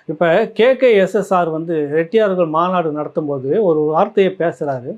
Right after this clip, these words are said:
"மணவாடு, நம்மலாம் நீங்க வந்து மணவாடுன்னு மட்டும் சொன்னா போதும், அவங்க அப்ளிகேஷன் கொடுத்தா உடனே புல்டோசர் மாதிரி அடிச்சு தள்ளி, தள்ளி ஏதோ ஒண்ணு செய்து முடிச்சு பண்ணிடுவோம். நாங்கள் அதிகாரத்துல இருக்கிற வரைக்கும் தான் உங்களுக்கு எதனா செய்ய முடியும்." அதாவது இந்த ரெட்டியார் சமூக மக்களுக்கு.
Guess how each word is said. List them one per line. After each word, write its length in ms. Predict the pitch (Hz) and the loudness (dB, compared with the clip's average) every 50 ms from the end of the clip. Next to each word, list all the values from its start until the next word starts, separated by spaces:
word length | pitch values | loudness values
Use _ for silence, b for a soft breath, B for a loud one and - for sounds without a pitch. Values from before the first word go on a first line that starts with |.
| _ _ _ _ _ b b b b b b b b | _ _ _ _ _ b b b b b b b b
"மணவாடு, 380 | b 165 185 226 240 240 226 208 | b -2 0 2 2 2 2 2
நம்மலாம் 340 | 190 180 185 202 220 240 233 | 0 0 0 2 0 0 0
நீங்க 220 | 214 202 202 202 | 0 0 0 -2
வந்து 240 | 208 220 185 170 175 | -2 0 0 0 2
மணவாடுன்னு 380 | 208 233 233 233 233 233 226 | 2 2 2 2 2 2 0
மட்டும் 300 | 220 208 196 196 226 202 | 0 -2 -4 -2 -2 -4
சொன்னா 300 | 202 - 180 175 190 190 | -2 -2 -2 0 0 -2
போதும், 480 | 185 - 180 180 180 175 170 151 143 139 | -4 -2 -2 -2 0 0 0 -2 -2 -4
அவங்க 200 | 143 156 170 180 | -4 0 2 2
அப்ளிகேஷன் 520 | 165 165 - 220 220 220 - - 190 170 180 | 2 2 -2 -2 0 0 0 0 -4 -6 -6
கொடுத்தா 160 | 170 175 196 | -4 -2 0
உடனே 300 | 180 165 165 165 196 208 | 2 2 2 0 -2 -4
புல்டோசர் 560 | 180 160 175 190 196 220 214 202 202 - 175 | -4 -4 -4 0 2 2 0 0 0 -4 -4
மாதிரி 240 | 170 180 185 185 165 | -4 -2 0 2 2
அடிச்சு 300 | 160 156 160 - 196 - | 2 0 0 -6 -8 -4
தள்ளி, 320 | - 165 165 175 185 175 156 | -2 -2 -2 -2 -2 -4 -4
தள்ளி 240 | - 151 151 165 175 | -4 -6 -4 -4 -4
ஏதோ 280 | 165 - 175 185 175 170 | -4 0 0 0 0 0
ஒண்ணு 40 | 160 | -4
செய்து 320 | 139 - 165 175 180 170 | -6 -4 -4 -4 -4 -4
முடிச்சு 320 | 156 156 151 147 - 160 - | -6 -8 -8 -6 -8 -8 -6
பண்ணிடுவோம். 420 | 156 151 151 147 143 139 127 117 113 _ _ _ _ _ _ _ _ _ | -4 -4 -4 -4 -6 -10 -12 -12 -16 _ _ _ _ _ _ _ _ _
நாங்கள் 360 | - 160 175 196 214 214 214 202 | -4 0 0 2 2 2 2 2
அதிகாரத்துல 580 | 185 180 208 240 240 240 233 220 220 226 208 | 2 2 2 2 0 0 0 -2 0 2 2
இருக்கிற 360 | 196 190 190 196 202 208 202 | 2 2 2 0 0 2 2
வரைக்கும் 280 | 190 185 180 180 190 196 | 2 2 0 -2 -4 -4
தான் 120 | 202 202 | -2 -2
உங்களுக்கு 300 | 190 180 175 160 - 170 | -2 0 -2 0 0 0
எதனா 200 | 165 165 170 175 | 0 0 0 -2
செய்ய 280 | 156 - - 156 156 151 | -4 -4 -4 -4 -4 -2
முடியும்." 200 | 151 147 147 156 | -2 -2 -2 0
அதாவது 240 | 165 208 214 220 220 | 0 0 0 0 -2
இந்த 120 | 196 180 | -2 -2
ரெட்டியார் 300 | 175 175 165 196 196 185 | -4 -2 0 0 0 0
சமூக 340 | 180 - 170 165 160 147 147 | 0 -4 -6 -6 -6 -6 -6
மக்களுக்கு. 540 | 147 147 139 - - 143 135 135 - 123 | -8 -8 -10 -10 -12 -14 -14 -12 -16 -20